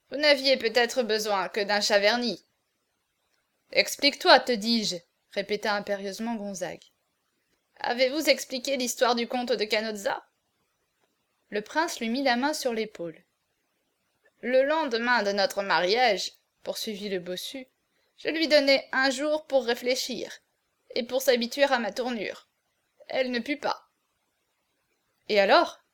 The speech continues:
fit Gonzague qui le considérait avidement. Le bossu saisit un verre sur le guéridon et se prit à regarder le prince en face.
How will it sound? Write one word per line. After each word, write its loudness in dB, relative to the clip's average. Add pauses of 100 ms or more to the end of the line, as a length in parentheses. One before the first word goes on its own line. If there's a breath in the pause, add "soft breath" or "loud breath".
(240)
fit -14
Gonzague 0
qui -14
le -2
considérait -6
avidement. -10 (1300)
Le -6
bossu 0
saisit -4
un -2
verre 2
sur -6
le -4
guéridon -2 (600)
et -2
se -2
prit -4
à 4
regarder 2
le 4
prince -6
en -6
face. -8